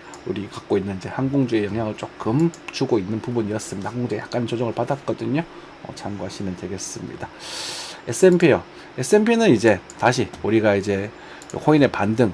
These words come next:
살짝 반등이 나오면서 다시 신고점 갱신하는 그런 모습을 보여주고 있어요. 그래서 에스앤피 같은 경우에 여기서 약간의, 약간의 조정 이야기 드렸었던 것 같고, 이제 쇼타점에 대한 이야기를 드릴 수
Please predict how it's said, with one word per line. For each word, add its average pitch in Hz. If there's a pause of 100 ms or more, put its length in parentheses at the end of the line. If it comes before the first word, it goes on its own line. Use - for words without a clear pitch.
살짝 -
반등이 107
나오면서 107
다시 113
신고점 139
갱신하는 123
그런 110
모습을 101
보여주고 104 (320)
있어요. 104 (640)
그래서 113 (400)
에스앤피 160
같은 151
경우에 110
여기서 104
약간의, 135
약간의 135
조정 117
이야기 98
드렸었던 110
것 143
같고, 107
이제 104 (320)
쇼타점에 151
대한 98
이야기를 95
드릴 127
수 -